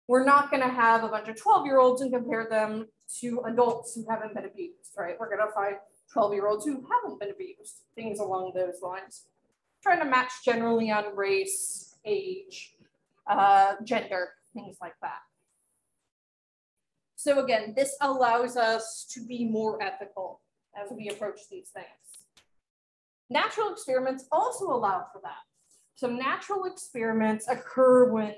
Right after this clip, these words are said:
nature itself or a larger man-made phenomenon manipulates the independent variable.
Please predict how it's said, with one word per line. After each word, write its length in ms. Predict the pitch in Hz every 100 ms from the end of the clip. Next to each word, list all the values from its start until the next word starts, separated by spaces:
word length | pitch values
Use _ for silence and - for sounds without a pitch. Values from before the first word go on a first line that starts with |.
| 220
nature 480 | 233 254 349 - 339
itself 720 | 320 - 262 240 240 240 - _ -
or 200 | 254 226
a 40 |
larger 440 | 226 233 226 240 226
man-made 580 | 214 220 220 208 202 -
phenomenon 800 | 240 370 440 302 214 208 208 214 _ _ _ _ _ _ 247
manipulates 960 | 262 285 294 262 254 240 240 - -
the 160 | 254 226
independent 500 | 220 214 220 214 208
variable. 560 | 208 185 170 - 220